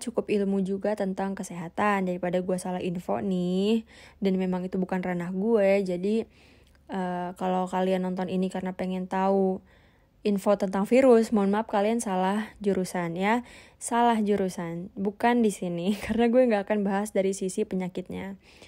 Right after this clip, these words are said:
Karena ya udah terlalu banyak juga sih informasi-informasi yang jauh lebih akurat,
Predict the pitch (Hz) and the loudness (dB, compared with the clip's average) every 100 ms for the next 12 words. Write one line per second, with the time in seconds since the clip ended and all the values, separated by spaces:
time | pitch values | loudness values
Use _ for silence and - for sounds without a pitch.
0 | - - 196 208 226 226 196 185 185 185 | -18 -6 0 2 4 2 0 -2 -2 -2
1 | 185 190 185 185 185 202 220 226 208 196 | 0 0 0 0 0 2 2 0 -2 -2
2 | 190 185 190 185 185 185 196 190 202 208 | -4 -4 -4 -4 -4 -2 0 2 4 4
3 | 208 190 196 - 185 180 175 240 294 | 2 0 -4 -6 -6 -4 -2 -2 -2